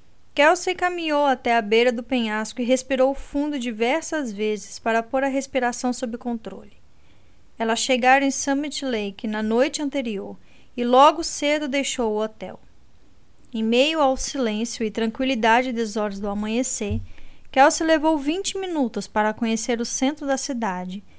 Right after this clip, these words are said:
passando por lojas e galerias e explorando as ruas secundárias para sentir o lugar. Após duas voltas ao redor da praça principal, a cachoeira foi a próxima parada.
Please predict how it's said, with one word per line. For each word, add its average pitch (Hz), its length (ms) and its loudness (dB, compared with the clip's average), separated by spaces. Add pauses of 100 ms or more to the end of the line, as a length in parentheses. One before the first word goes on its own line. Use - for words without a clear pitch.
(120)
passando 247 480 2
por 233 280 -2
lojas 240 600 2
e 233 60 0
galerias 208 840 -2
e 254 120 2
explorando 285 560 2
as 277 140 0
ruas 330 260 2
secundárias 269 760 -2
para 208 240 -2
sentir 233 460 -2
o - 20 2
lugar. 233 460 -4 (800)
Após 247 360 4
duas 277 320 0
voltas 254 520 4
ao 214 120 0
redor 214 320 -2
da 233 120 4
praça 208 380 -2
principal, 220 720 -6 (320)
a 226 80 2
cachoeira 311 680 2
foi 277 200 0
a 262 60 0
próxima 294 540 0
parada. 262 520 -4